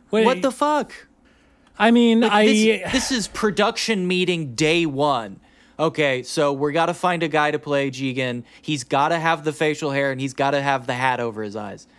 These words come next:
Speaker 2: And then, s-, like, six months later, they're like, "We lost the facial hair?"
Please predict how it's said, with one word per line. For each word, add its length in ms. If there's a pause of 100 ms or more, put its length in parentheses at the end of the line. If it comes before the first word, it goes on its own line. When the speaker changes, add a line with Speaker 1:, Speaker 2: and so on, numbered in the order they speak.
(160)
Speaker 2:
And 120
then, 100
s-, 200
like, 220
six 360
months 280
later, 240
they're 120
like, 220
"We 180
lost 460
the 80
facial 480
hair?" 300